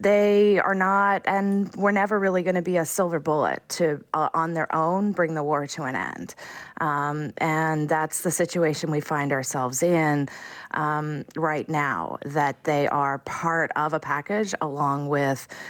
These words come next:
military support and the situation on the ground. And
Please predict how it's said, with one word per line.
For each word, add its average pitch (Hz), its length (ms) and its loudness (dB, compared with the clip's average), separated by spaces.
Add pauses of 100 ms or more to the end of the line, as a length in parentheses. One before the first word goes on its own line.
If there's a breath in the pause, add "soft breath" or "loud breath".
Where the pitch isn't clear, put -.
(120 loud breath)
military 147 600 2
support 147 680 0
and 143 100 -2
the 135 80 -2
situation 135 880 -2
on 135 240 -2
the 135 60 -4
ground. 131 640 -2 (420 loud breath)
And 143 640 0